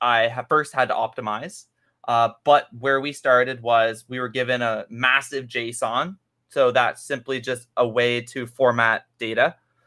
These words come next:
um, of all the information of the students. And we needed to load that into our webpage.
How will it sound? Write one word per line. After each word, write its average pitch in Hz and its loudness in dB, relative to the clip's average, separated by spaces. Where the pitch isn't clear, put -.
um, 107 0
of 123 6
all 131 2
the 127 -4
information 120 -8
of 104 -10
the 104 -18
students. - -12
And 120 -2
we 131 -4
needed 143 -6
to 123 -4
load 120 2
that 113 -4
into 123 -6
our 117 4
webpage. 123 -2